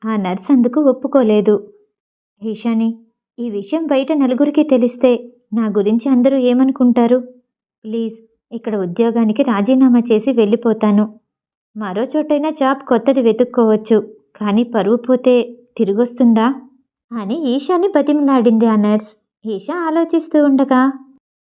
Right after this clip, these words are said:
ఇద్దరు కానిస్టేబుళ్ళు, ఒక ఎస్ఐ వచ్చారు. "ఈషా అంటే మీరే కదూ? మీ మీద కంప్లైంట్ వచ్చింది, పోలీస్ స్టేషన్కి రావాల్సింది. లోపల మీ డిప్యూటీ డైరెక్టర్ని బలంగా గాయపరిచారు,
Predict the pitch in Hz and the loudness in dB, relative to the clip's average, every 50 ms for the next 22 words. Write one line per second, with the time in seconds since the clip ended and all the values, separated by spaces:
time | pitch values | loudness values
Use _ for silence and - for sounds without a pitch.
0 | _ _ _ _ _ 247 254 240 196 226 214 208 208 - 196 170 185 233 247 240 | _ _ _ _ _ -12 -12 -8 -6 -6 -8 -8 -6 -6 -6 -2 -2 -2 -2 0
1 | - 277 269 240 240 247 226 226 240 240 240 240 - - _ - 320 320 330 302 | 0 2 2 2 2 2 2 4 2 2 0 -2 -8 -10 _ -2 0 2 4 4
2 | 277 247 254 254 - 330 311 277 247 - - - 226 208 208 214 202 208 - - | 4 2 0 0 0 2 4 4 2 0 0 0 2 2 4 2 0 -2 -6 -14
3 | _ _ _ _ _ _ _ _ _ _ _ _ - 233 220 220 214 311 294 277 | _ _ _ _ _ _ _ _ _ _ _ _ -10 -10 -10 -8 -6 -4 -4 -2
4 | 254 247 240 277 269 240 233 226 226 240 240 240 226 208 196 233 294 - - - | -4 -2 -2 -2 0 0 0 2 2 0 0 0 -2 0 0 0 -2 -2 -6 -16
5 | _ _ _ - 214 214 202 202 202 196 247 294 - 254 240 247 233 277 269 240 | _ _ _ -6 -4 -2 -2 -2 -2 -2 -4 -2 -2 -2 -2 0 0 0 0 2
6 | 220 220 202 202 - 220 202 196 208 202 202 - - _ _ _ _ - 254 277 | 2 0 -2 0 0 0 2 2 2 0 0 -4 -12 _ _ _ _ -8 -6 -6
7 | 302 302 - - 277 269 277 247 240 233 254 220 214 202 202 208 214 214 - 220 | -6 -8 -4 -4 -4 -2 -2 -2 -2 -2 -2 -2 -2 -2 0 0 -2 -2 0 0
8 | 202 196 196 208 196 - - - _ _ _ _ _ _ _ _ _ _ _ _ | 2 4 4 2 2 0 -6 -18 _ _ _ _ _ _ _ _ _ _ _ _
9 | _ - 208 208 190 196 196 269 277 285 285 269 254 208 208 214 220 254 269 277 | _ -14 -10 -8 -8 -6 -6 -6 -4 -2 -2 -2 -2 -2 -2 -4 -2 -2 -2 0
10 | 285 277 240 247 247 233 233 233 240 240 233 220 262 320 240 - 220 208 233 262 | 2 2 2 2 2 2 2 0 0 -2 0 0 0 0 0 0 0 2 2 2
11 | 269 277 285 214 226 220 214 233 233 233 226 220 214 - 226 208 202 208 202 - | 2 2 2 2 0 0 0 0 0 0 0 -2 0 2 2 2 2 2 -2 -4